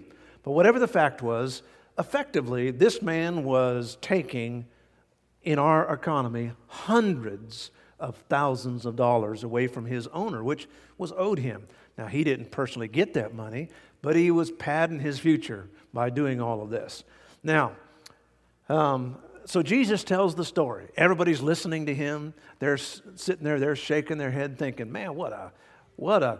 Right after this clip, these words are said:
con man, what a creep, what a, what a irresponsible, you know, what a loser to do that to the guy that you, uh, has given you this job." I mean, they were just, um, you know, they were, they were, in all their minds, they were saying, "Man, what a bad dude."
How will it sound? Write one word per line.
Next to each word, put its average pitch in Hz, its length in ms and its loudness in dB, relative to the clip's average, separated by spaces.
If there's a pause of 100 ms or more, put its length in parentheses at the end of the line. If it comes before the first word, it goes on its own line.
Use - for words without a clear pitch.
con 180 400 8
man, 120 480 0
what 165 200 4
a 123 360 2 (100)
creep, 196 440 0 (340)
what 196 240 6
a, 131 480 4
what 165 260 0
a 135 260 4
irresponsible, 170 1300 4 (300)
you 160 120 2
know, 147 140 4
what 220 200 2
a 151 100 6
loser 160 520 4
to 131 140 -2
do 240 240 -2
that 131 280 4
to 160 80 2
the 139 120 -2
guy 208 260 -2
that 185 140 -2
you, 202 320 -4 (300)
uh, 151 300 -2
has 139 200 -4
given 208 240 -2
you 208 100 -2
this 226 200 -2
job." 202 420 -6
I 131 40 -4
mean, 139 140 -8
they 175 140 -4
were 196 140 -6
just, 170 280 -8 (520)
um, 139 520 -8
you 180 140 -4
know, 151 80 2
they 156 180 4
were, 143 140 0
they 156 160 4
were, 185 60 2
in 196 180 0
all 208 220 8
their 220 100 6
minds, 156 340 2
they 151 80 2
were 147 80 2
saying, 131 200 -4
"Man, 135 200 -4
what 147 160 -4
a 110 80 -8
bad 120 400 -6
dude." 95 280 -16